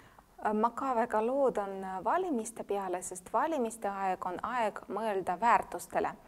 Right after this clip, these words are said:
Ja, äh, need väärtused, mis praegune koalitsioon Reformierakonnast ja sotsiaaldemokraatidest meile pakub,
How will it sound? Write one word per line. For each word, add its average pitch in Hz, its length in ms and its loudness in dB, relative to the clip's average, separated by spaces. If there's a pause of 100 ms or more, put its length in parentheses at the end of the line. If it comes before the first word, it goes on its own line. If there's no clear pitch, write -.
(460)
Ja, 180 580 2
äh, 175 120 0
need 196 300 -6
väärtused, 220 600 2
mis 180 220 -8
praegune 185 760 0 (240)
koalitsioon 196 840 0
Reformierakonnast 180 1120 -2
ja 165 80 2
sotsiaaldemokraatidest 175 1900 -4
meile 185 260 -4
pakub, - 400 0